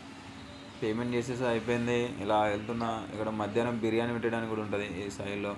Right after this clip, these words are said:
బిర్యానీ ఉంటది. శివబ్రో చెప్పాడు నాకు నిన్నే. So,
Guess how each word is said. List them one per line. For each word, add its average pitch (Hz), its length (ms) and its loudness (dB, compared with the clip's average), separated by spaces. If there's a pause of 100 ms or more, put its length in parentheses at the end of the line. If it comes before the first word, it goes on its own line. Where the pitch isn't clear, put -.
(140)
బిర్యానీ 104 300 -2
ఉంటది. 104 320 -4
శివబ్రో 104 380 -2
చెప్పాడు 98 260 -2
నాకు 92 200 -2
నిన్నే. 95 260 -4 (1300)
So, 120 80 0